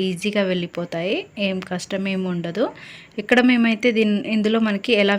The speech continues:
ఫిట్ చేసుకోవాలో ఒక, ఒక పేపర్ ఉంటుంది, అది చూసుకుంటూ ఫిట్ చేసుకున్నాము. చాలా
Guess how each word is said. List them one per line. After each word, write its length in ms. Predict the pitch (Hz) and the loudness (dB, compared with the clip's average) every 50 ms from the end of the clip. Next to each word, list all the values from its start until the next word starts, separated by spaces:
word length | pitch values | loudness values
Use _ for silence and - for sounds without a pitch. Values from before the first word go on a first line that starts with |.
| 202 - | 0 -2
ఫిట్ 160 | 202 208 - - | -6 -4 -2 -4
చేసుకోవాలో 420 | 202 202 - - 202 196 202 202 202 196 | -4 -4 -2 0 2 2 4 2 0 0
ఒక, 80 | - 190 180 | -2 -4 -4
ఒక 200 | 185 - 190 185 180 175 180 - 202 | -2 -2 -2 0 0 -2 -4 -2 -2
పేపర్ 320 | 190 185 185 196 196 196 190 | -2 -2 0 -2 -4 -2 -2
ఉంటుంది, 300 | 180 170 185 175 - 233 294 285 202 | -4 -4 -4 -4 -4 -4 -2 -2 -2
అది 160 | 180 190 190 - | -2 -4 -4 -4
చూసుకుంటూ 520 | 202 196 190 - - - 202 196 190 - 240 285 - | -6 -6 -6 -8 -8 -6 -6 -4 -2 -2 -2 -2 0
ఫిట్ 180 | 233 180 - - 190 | -2 -2 -2 -2 -4
చేసుకున్నాము. 560 | 185 185 - - 185 180 170 170 180 220 302 - - _ _ _ _ _ - - - - - - - - _ - 208 | -4 -4 -6 -8 -6 -4 -4 -4 -2 -2 -2 -4 -4 _ _ _ _ _ -20 -20 -20 -20 -20 -20 -20 -18 _ -2 0
చాలా 220 | 196 196 196 196 | 0 2 2 0